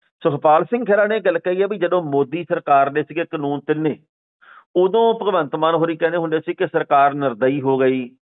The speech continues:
ਇਹਨੂੰ ਜਲਦੀ ਸਾਰ ਲੈਣੀ ਚਾਹੀਦੀ ਹੈ, ਇਹ ਸਰਕਾਰ ਕਿਸਾਨਾਂ ਨੂੰ ਟਿੱਚ ਜਾਣਦੀ ਹੈ, ਇਹ ਕਿਸੇ ਨੂੰ ਕੁਝ ਸਮਝਦੀ ਨਹੀਂ। ਪਰ ਉਹਨਾਂ ਨੇ ਸਵਾਲ ਕੀਤਾ ਭਗਵੰਤ ਮਾਨ ਨੂੰ ਵੀ ਹੁਣ ਤੁਸੀਂ ਕੀ ਸਮਝਦੇ ਹੋ ਕਿਸਾਨ ਨੂੰ, ਕੀ ਤੁਸੀਂ ਟਿੱਚ ਨਹੀਂ ਜਾਣਦੇ?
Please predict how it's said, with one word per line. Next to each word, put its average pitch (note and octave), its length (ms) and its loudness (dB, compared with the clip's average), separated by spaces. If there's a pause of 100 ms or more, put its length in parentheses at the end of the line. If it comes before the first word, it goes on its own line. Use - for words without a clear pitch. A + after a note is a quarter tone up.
(320)
ਇਹਨੂੰ E3 220 0
ਜਲਦੀ B2+ 340 0
ਸਾਰ C3+ 280 2
ਲੈਣੀ C3 200 -2
ਚਾਹੀਦੀ D3 400 -4
ਹੈ, B2 120 4 (580)
ਇਹ D#3+ 180 2
ਸਰਕਾਰ C#3 580 4 (600)
ਕਿਸਾਨਾਂ C#3+ 340 2
ਨੂੰ C3+ 120 -4
ਟਿੱਚ D3+ 180 -4 (100)
ਜਾਣਦੀ C#3 460 0
ਹੈ, B2+ 240 2 (380)
ਇਹ D#3+ 120 0
ਕਿਸੇ D3+ 220 -2
ਨੂੰ C#3+ 120 -2
ਕੁਝ B2 160 -6
ਸਮਝਦੀ E3+ 480 -4
ਨਹੀਂ। C3+ 220 -4 (440)
ਪਰ D3+ 140 4 (300)
ਉਹਨਾਂ D#3 200 2
ਨੇ E3 80 -2
ਸਵਾਲ C#3+ 320 2
ਕੀਤਾ D3+ 280 -2
ਭਗਵੰਤ D3 420 -2
ਮਾਨ B2 220 2
ਨੂੰ D#3+ 100 -2
ਵੀ F3 100 2
ਹੁਣ D3+ 220 -2
ਤੁਸੀਂ D#3 360 -4
ਕੀ D#3 120 -4
ਸਮਝਦੇ D#3+ 340 -2
ਹੋ D3 60 0
ਕਿਸਾਨ B2 320 -2
ਨੂੰ, B2 160 -4
ਕੀ - 680 -6
ਤੁਸੀਂ D3+ 220 -2
ਟਿੱਚ D3+ 280 -2
ਨਹੀਂ F#3+ 160 -2
ਜਾਣਦੇ? E3 360 0